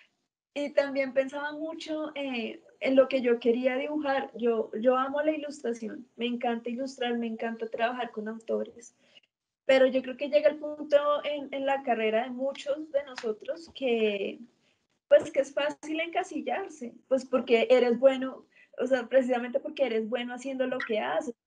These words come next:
Entonces, claro, si tú eres bueno dibujando cuentos infantiles, pues te van a llegar más cuentos infantiles, más cuentos.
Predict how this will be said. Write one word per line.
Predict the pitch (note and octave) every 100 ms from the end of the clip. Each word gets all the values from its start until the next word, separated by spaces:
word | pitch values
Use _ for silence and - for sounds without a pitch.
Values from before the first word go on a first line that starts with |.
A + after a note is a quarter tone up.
| -
Entonces, | A3 G#3 G3
claro, | C#4+ C#4
si | A3
tú | A3+
eres | A3 G#3
bueno | B3 B3+ C4
dibujando | C4+ C4+ A#3 G3+ G3
cuentos | - B3 A#3+ B3+
infantiles, | C4+ C4+ A#3 A3 G#3+ G3+
pues | A3+ G#3+
te |
van | G3+
a | F#3
llegar | G#3 A3+ G3+
más | F#3
cuentos | A3 G#3+ A#3+
infantiles, | A#3+ A3+ G3 F#3+
más | G3+ G3+
cuentos. | A3+ G#3+